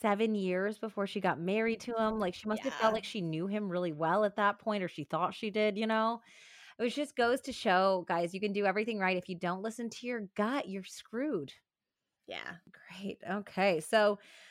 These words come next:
Speaker 1: we had a very exciting show. I think this is one of the craziest cases that we have absolutely ever covered. And if you liked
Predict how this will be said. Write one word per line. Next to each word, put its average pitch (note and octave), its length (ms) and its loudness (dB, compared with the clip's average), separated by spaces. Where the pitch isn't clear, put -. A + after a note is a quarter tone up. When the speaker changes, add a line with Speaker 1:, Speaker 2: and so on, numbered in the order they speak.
Speaker 1:
we A3+ 180 2
had A#3+ 280 10
a A3+ 60 10
very G3 440 8
exciting F#3+ 460 0
show. F3+ 260 4
I F3+ 80 4
think F3+ 160 -2
this F#3+ 140 -2
is F3+ 260 -4
one F#3+ 340 4
of G#3+ 180 6
the F#3+ 80 4
craziest B3 1200 4
cases B3+ 580 4
that G#3+ 180 4
we G#3+ 140 -2
have F#3 440 2
absolutely G#3+ 840 4
ever G#3 300 10
covered. D#3+ 560 2
And E3+ 520 -4
if F#3 320 0
you F#3+ 500 6
liked G#3 640 4